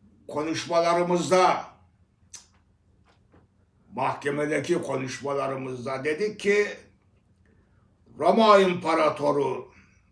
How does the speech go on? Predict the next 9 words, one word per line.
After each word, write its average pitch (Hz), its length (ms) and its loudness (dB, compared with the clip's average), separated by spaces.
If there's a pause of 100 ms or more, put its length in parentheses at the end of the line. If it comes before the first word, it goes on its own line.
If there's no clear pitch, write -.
(360)
Kaçık 170 520 2 (1000)
Caligula 180 880 4 (1200)
rivayet 202 680 6
edilir 226 500 6
ki 233 360 6 (360)
atını 202 680 4 (380)
konsül 233 500 6
seçtirmek 147 720 0
istemiş. 120 720 -8